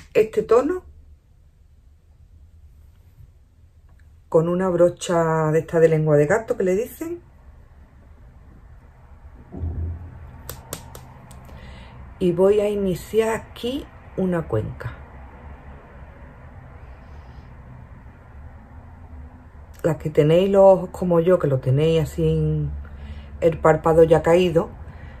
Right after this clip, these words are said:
os ponéis de frente y en la parte que veis, no pegada a la ceja, sino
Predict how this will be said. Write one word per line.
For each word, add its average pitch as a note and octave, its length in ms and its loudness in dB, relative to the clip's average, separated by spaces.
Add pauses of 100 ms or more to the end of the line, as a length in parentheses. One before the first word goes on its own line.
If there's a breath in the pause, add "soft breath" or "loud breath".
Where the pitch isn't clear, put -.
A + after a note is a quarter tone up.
(180 loud breath)
os F3 120 -2
ponéis E3+ 460 4 (140)
de C#3+ 200 2
frente A#3 800 6 (3250)
y F#3+ 180 2
en D#3 160 4
la C#3+ 180 0
parte F#3 680 0 (2500 soft breath)
que D#3+ 140 10
veis, F3 460 12 (580)
no F3+ 240 4
pegada G3+ 1500 10
a - 240 2
la F3+ 140 6
ceja, A3+ 400 4
sino C3+ 460 -2